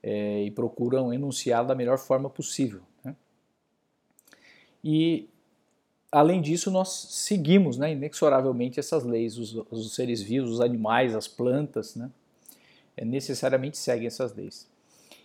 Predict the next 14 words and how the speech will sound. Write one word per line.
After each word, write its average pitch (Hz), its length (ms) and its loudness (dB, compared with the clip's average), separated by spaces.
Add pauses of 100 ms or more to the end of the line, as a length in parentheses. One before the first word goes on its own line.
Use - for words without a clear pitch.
(180)
E, 247 300 0 (280)
no 185 140 2
entanto, 208 400 4
há 175 80 4
também 170 340 0
outro 208 380 6
tipo 185 320 -6
de, 185 300 -2
de 143 160 4
lei, 143 280 8
né, 120 200 -2
a 131 80 2
lei 135 260 0
moral, 139 600 6